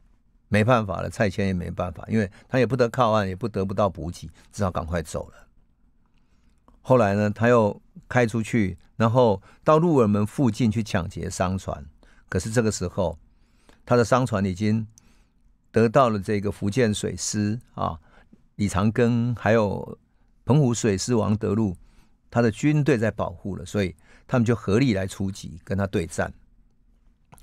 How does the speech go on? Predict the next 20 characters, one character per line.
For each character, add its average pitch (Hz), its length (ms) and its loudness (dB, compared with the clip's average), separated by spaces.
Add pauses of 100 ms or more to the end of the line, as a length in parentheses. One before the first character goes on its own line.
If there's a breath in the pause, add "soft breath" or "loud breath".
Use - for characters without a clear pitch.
(100)
最 110 180 2
后 87 220 2 (380 soft breath)
蔡 127 180 2
牵 117 140 0
的 107 100 0
船 87 320 -6 (160)
打 85 160 2
不 92 100 -6
过， 87 340 -2
只 117 200 -4
好 82 220 -4 (480 soft breath)
最 123 180 2
后 113 100 2
整 92 140 -6
个 90 180 -4 (720)
冲 110 240 2
出 117 160 0
来， 98 160 2
然 92 100 -2
后 95 180 -2